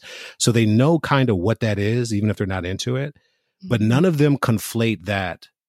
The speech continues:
Speaker 1: with actual violence. <laughs>
Speaker 2: Right.
Speaker 1: No one, no one, no one says like, "Oh, well, if you're gonna go to that dominatrix, you're gonna probably walk out of there and assault someone on the street 'cause you think violence is okay."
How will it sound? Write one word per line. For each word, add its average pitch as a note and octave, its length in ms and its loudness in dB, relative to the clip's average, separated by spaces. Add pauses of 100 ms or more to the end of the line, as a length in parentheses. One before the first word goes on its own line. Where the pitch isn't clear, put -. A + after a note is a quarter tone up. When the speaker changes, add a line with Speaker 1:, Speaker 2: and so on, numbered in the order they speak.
(220)
Speaker 1:
with G2+ 300 -8
actual G2+ 520 -4
violence. E2+ 920 -4 (640)
<laughs> - 60 -12 (1080)
Speaker 2:
Right. A#3+ 140 2
Speaker 1:
No C#3 80 6
one, D3+ 100 2 (140)
no D3 140 6
one, F3+ 180 2
no D3+ 120 6
one F3 140 4
says C#3 340 2
like, A2 240 0
"Oh, G#3+ 180 2
well, A2 180 -4
if G2 120 -8
you're C#3 80 -2
gonna A#2+ 180 0
go C3 140 2
to B2 80 0
that G#2+ 140 -2
dominatrix, A2+ 760 0
you're B2 80 -2
gonna G#2+ 120 -2
probably A#2+ 320 -2
walk A#2 300 -4
out A#2 140 -4
of A2 80 -4
there D3+ 180 0
and G#2 100 -2
assault D#3+ 380 0
someone A2+ 280 -2
on A2+ 100 0
the A2 80 0
street F#3+ 300 0
'cause G2+ 140 -2
you A2+ 60 -2
think C#3+ 200 0
violence C3+ 380 0
is F#2+ 120 -8
okay." E2 420 -12